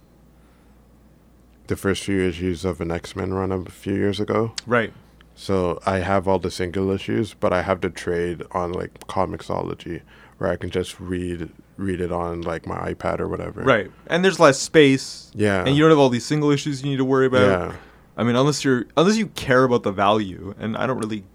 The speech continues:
Speaker 2: care.
Speaker 1: I don't think I own any comic book that's worth anything right
Speaker 2: Right.
Speaker 1: now. Yeah.
Speaker 2: Totally. Totally. So Luke Cage, digital only, now it's in trade.
Speaker 1: Yeah.
Speaker 2: Um, I wanna check it out. Like, what's the story about it? It's called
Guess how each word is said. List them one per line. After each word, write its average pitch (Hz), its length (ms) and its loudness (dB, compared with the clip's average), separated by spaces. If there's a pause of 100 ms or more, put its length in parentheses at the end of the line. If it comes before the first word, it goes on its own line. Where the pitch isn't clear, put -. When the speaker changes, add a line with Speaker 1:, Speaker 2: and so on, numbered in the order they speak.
(320)
Speaker 2:
care. 95 320 -6 (160)
Speaker 1:
I 98 80 0
don't 104 180 2
think 104 200 0
I 95 120 6
own 87 520 -6 (200)
any 87 220 -6
comic 85 380 -8
book 82 180 -12
that's 85 320 -12
worth 87 260 -12
anything 87 560 -12
right 117 180 2
Speaker 2:
Right. - 100 -6
Speaker 1:
now. 85 320 -12
Yeah. 92 80 -6
Speaker 2:
Totally. 92 340 -6 (260)
Totally. 90 340 -12 (460)
So 156 380 4 (180)
Luke 190 240 0
Cage, 180 680 0
digital 196 400 4
only, 143 580 0
now 156 280 6
it's 190 160 0
in 156 80 -2
trade. 113 560 0
Speaker 1:
Yeah. 85 220 -4 (600)
Speaker 2:
Um, 120 680 0 (100)
I 156 60 -2
wanna 226 200 0
check 226 180 -2
it 214 60 4
out. 151 120 4
Like, 127 120 2
what's 180 260 2
the 247 80 -2
story 190 300 4
about 110 160 2
it? 120 40 -4
It's 127 100 -4
called 196 200 4